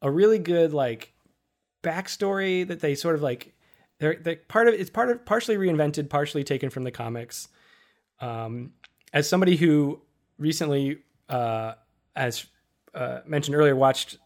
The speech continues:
the, uh, Spider-Man animated series all over. There's an episode of the <laughs> Spider-Man animated series where they basically, uh, explain all of Captain America's,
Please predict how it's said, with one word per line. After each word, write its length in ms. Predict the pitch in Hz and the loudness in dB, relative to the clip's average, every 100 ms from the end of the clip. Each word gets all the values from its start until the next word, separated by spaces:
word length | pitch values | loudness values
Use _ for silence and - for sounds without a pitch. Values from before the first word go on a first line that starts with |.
| _ _ _ _ | _ _ _ _
the, 260 | - 131 120 | -8 -4 -2
uh, 200 | 117 113 | -2 -4
Spider-Man 800 | - - 143 151 143 135 127 127 | -2 6 8 10 8 2 0 -2
animated 440 | 139 127 123 120 | -4 -2 -2 -4
series 540 | - 127 120 117 120 - | -2 -2 0 -2 -6 -10
all 180 | 139 120 | -4 -2
over. 400 | 113 113 113 110 _ _ - _ | 0 -2 -4 -6 _ _ -20 _
There's 140 | 139 139 | -8 -2
an 60 | |
episode 420 | 180 208 185 170 156 | 0 0 4 6 6
of 80 | |
the 60 | 147 | 2
<laughs> 80 | - | -2
Spider-Man 380 | 147 151 147 131 | 2 4 2 2
animated 360 | 127 123 123 | -2 -4 -6
series 320 | - 123 120 123 | -6 -6 -6 -6
where 140 | 127 | -4
they 400 | 135 135 127 123 - | -2 -2 -4 -8 -10
basically, 680 | 131 139 143 135 123 120 120 _ _ _ _ _ _ | -8 -6 -6 -6 -6 -6 -10 _ _ _ _ _ _
uh, 400 | 127 113 110 110 - - | -8 -6 -6 -8 -10 -12
explain 480 | - - 135 139 135 | -12 -4 0 2 2
all 160 | 127 | 0
of 80 | 123 | 0
Captain 260 | 143 - 117 | -4 -4 -6
America's, 720 | 117 120 - 117 113 - | -6 -6 -6 -8 -8 -14